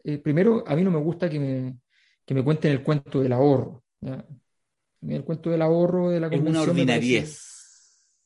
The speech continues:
Speaker 1: impropio.
Speaker 2: Impropio.
Speaker 1: Eh, eso en, en el sector público se llama que no se ejecutó el presupuesto. Que había un porcentaje del pre-, presupuesto no se ejecutó y suele ser un pecado capital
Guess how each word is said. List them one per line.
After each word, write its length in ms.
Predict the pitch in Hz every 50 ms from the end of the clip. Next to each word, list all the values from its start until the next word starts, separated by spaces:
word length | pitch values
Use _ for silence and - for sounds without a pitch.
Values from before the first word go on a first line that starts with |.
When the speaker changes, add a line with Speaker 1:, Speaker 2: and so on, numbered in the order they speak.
| _ -
Speaker 1:
impropio. 760 | 196 175 139 139 - 185 170 139 123 - - - - - _ _ _ _ _ _
Speaker 2:
Impropio. 440 | 135 120 110 - - - - - -
Speaker 1:
Eh, 20 | 185
eso 200 | 185 - 247 220
en, 340 | 220 - 170 170 156 - -
en 200 | - 165 151 156
el 160 | 151 131 -
sector 320 | - - - - 185 -
público 200 | - 214 214 214
se 120 | 180 - 175
llama 360 | 180 185 190 208 214 - -
que 120 | - 156
no 100 | 165 196
se 80 | 190 -
ejecutó 600 | 180 - 170 - 160 139 131 - - 139 - - -
el 80 | 123
presupuesto. 520 | - 117 113 - - - - - _ _ _ _ _ _ _ _ _ _ _ _
Que 60 | -
había 140 | 151 143 147
un 60 | 143
porcentaje 360 | - 139 151 151 170 156 180
del 140 | - - 165
pre-, 160 | - - -
presupuesto 280 | - 160 156 175 185 190
no 60 | 190
se 80 | 175 196
ejecutó 580 | 190 208 196 208 226 - 247 233 269 - - - - - - _ _ _ -
y 80 | 196
suele 260 | - - 226 233 240
ser 380 | - - - 220 214 - - -
un 140 | - 185 170
pecado 280 | - 175 - 196 196 185
capital 480 | 185 156 143 131 180 170 127 113 117